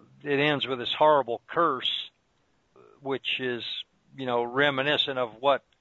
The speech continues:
curse had already been pronounced upon Edom. Well, that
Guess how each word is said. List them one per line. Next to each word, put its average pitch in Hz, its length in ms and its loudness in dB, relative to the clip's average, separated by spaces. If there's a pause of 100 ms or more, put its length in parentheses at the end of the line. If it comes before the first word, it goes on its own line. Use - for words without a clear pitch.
(180)
curse 147 280 -2
had 131 100 -4
already 139 280 4
been 127 260 -8
pronounced 131 480 -4
upon 120 340 -4
Edom. 139 480 0 (600)
Well, 127 220 6
that 143 200 6